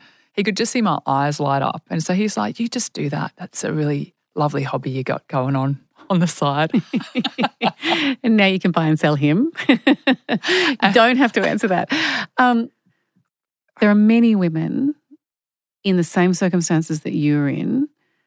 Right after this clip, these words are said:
Speaker 2: who struggle to find their way through this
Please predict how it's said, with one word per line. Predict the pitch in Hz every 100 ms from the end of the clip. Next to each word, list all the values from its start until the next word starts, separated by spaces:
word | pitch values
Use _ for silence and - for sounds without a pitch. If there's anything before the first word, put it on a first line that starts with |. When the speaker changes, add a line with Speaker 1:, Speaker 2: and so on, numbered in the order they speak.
| _ _ -
Speaker 2:
who | - 175 160 - -
struggle | - - 180 175 170 156 - -
to | -
find | - 160 160 170 160
their | 165
way | 156 - 185 196 196 - _ _ _
through | - 160 147
this | - - - -